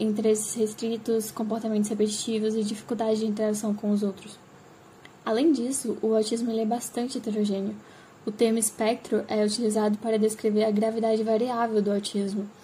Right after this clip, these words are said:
Isso se dá desde o funcionamento em uma extremidade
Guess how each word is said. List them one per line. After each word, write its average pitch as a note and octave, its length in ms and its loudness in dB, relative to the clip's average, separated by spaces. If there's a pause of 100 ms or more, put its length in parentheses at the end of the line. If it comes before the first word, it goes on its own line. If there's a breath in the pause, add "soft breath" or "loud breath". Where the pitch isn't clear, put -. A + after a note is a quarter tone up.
(340 loud breath)
Isso C4 280 -2
se C#4 80 -4
dá B3+ 180 2
desde C4 300 2
o E4 40 4
funcionamento C#4 720 0
em B3 60 0
uma A#3 160 0
extremidade A3+ 580 0